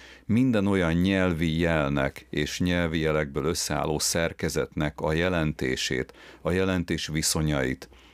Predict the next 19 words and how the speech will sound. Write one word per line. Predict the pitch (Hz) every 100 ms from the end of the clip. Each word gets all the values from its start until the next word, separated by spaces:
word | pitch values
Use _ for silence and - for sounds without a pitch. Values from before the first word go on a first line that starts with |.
| - 78
a |
jelentés | 82 92 90 80 78 80
összefüggéseit, | 78 - 76 - 78 69 69 64 - 67 64
a | 76
jelentés | 90 87 78 76
szerkezetét | - 85 85 - 78 71 67 - 65 - -
vizsgálja | - 73 80 85 82 69 65 67
a |
szemantika, | 65 - 73 76 - 82 90 92 - - - -
amelyik | - 95 76 80 87 -
értelmes | 87 80 - 71 71 -
megnyilatkozás | 80 71 76 67 67 - 76 73 65
lehet. | 76 65 64 - - - - -
Tehát, | - 71 73 78
ö, | 80 76 73 78 - - _
gyakorlatilag | - 82 76 - 73 73 71 85 73 73 69 - - - _ - - - -
mondjuk | 78 92 95 85
a | 76
szóelemektől | - 95 92 78 76 71 69 - 80 71 76 80